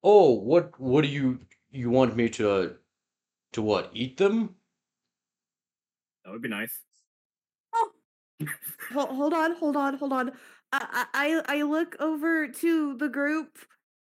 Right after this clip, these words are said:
Speaker 4: and, um, they hear all of this, correct?
Speaker 1: Yeah, they're hearing all of this.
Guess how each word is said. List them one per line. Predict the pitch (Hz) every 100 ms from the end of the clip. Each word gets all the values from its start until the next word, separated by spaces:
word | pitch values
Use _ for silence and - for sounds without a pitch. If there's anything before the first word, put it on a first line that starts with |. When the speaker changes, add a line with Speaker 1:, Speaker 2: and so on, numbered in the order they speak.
| _ _
Speaker 4:
and, | 269 254 240 220
um, | 285 254 226 226
they | 247 330
hear | 359 381 370
all | 269 220
of | 214
this, | 175 - -
correct? | 269 226 254 294 - _ _ _ _
Speaker 1:
Yeah, | - 208 123
they're | 170
hearing | 196 254 190
all | 127 117 98
of | 85
this. | - - - -